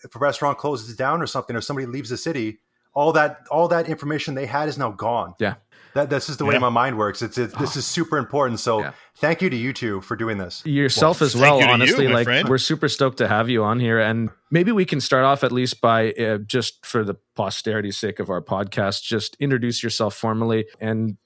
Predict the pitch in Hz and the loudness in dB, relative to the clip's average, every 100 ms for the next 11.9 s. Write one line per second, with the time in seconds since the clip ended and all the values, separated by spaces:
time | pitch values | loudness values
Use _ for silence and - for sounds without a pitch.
0 | _ - 107 139 139 - - - 127 127 | _ -6 -2 0 -2 -6 -6 -4 -2 -2
1 | 123 127 107 107 104 120 - 71 - - | -4 -4 -4 0 -2 -2 -4 -8 -10 -18
2 | _ - 131 123 - 127 135 151 107 123 | _ -4 -2 -2 -2 -2 -2 -6 -8 -4
3 | 123 123 - 117 117 98 85 85 _ 113 | -2 -4 -6 -4 -4 -4 -8 -14 _ -8
4 | 110 107 120 127 117 113 110 104 101 - | -6 -4 -4 -4 -6 -4 -2 -2 -4 -8
5 | 113 107 120 120 - 127 117 110 120 117 | -10 -10 -10 -12 -10 -8 -8 -8 -6 -6
6 | 107 104 117 - 123 113 104 87 87 - | -6 -10 -10 -8 -8 -6 -6 -6 -10 -18
7 | - _ _ _ _ _ - 123 117 127 | -20 _ _ _ _ _ -6 -4 -2 -2
8 | 127 143 123 135 123 123 127 - 117 104 | 0 -2 -4 -4 -6 -4 -4 -4 -4 -4
9 | 95 87 95 _ _ _ _ _ _ _ | -6 -8 -12 _ _ _ _ _ _ _
10 | 110 107 117 113 117 117 113 110 104 85 | -2 0 0 -2 -2 -2 0 2 2 0
11 | - - 156 - 147 - 131 117 120 | -4 -6 -8 -8 -10 -2 0 2 0